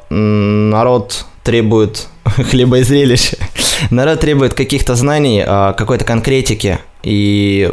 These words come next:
народ хочет разобраться в этой теме. Поэтому нужно что-то с этим делать. А, и возникла идея создать конкретно конференцию, в которой мы не будем лить воду, в которой мы будем предоставлять какие-то реальные инструменты и, главное, инструменты, испробованные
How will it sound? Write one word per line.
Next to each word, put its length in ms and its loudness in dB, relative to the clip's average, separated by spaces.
народ 440 0
хочет 240 0
разобраться 580 0
в 40 2
этой 200 -2
теме. 380 -2
Поэтому 680 2
нужно 360 0
что-то 300 -2
с 100 -4
этим 240 0
делать. 300 0
А, 400 2
и 60 2
возникла 480 2
идея 280 2
создать 540 0
конкретно 520 0
конференцию, 720 0
в 100 -4
которой 280 0
мы 180 2
не 260 2
будем 340 2
лить 220 -2
воду, 300 2
в 80 -4
которой 320 0
мы 160 0
будем 260 2
предоставлять 680 0
какие-то 320 -2
реальные 340 2
инструменты 720 0
и, 340 0
главное, 760 0
инструменты, 560 0
испробованные 880 0